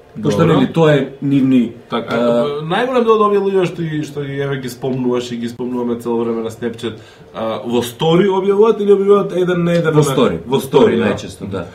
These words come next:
Speaker 1: А еден на еден, нели, си го чуваат за
Speaker 2: Да,
Speaker 1: најблиските.
Speaker 2: е, што се случува, например, ја не следам премногу такви,
Speaker 1: Мгм.
Speaker 2: такви ликови што се нешто премногу активни на, на Snapchat. А,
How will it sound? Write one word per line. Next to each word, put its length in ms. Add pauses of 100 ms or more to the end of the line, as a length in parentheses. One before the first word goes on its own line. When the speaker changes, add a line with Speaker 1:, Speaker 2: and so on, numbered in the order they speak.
(120)
Speaker 1:
А 160
еден 260
на 60
еден, 180
нели, 160
си 120
го 100
чуваат 360
за 100
Speaker 2:
Да, 60
Speaker 1:
најблиските. 1120
Speaker 2:
е, 40
што 220
се 100
случува, 540
например, 340
ја 100
не 160
следам 320
премногу 420
такви, 320
Speaker 1:
Мгм. 220
Speaker 2:
такви 480
ликови 320
што 120
се 160 (120)
нешто 280
премногу 380
активни 440
на, 140 (360)
на 100
Snapchat. 420 (340)
А, 520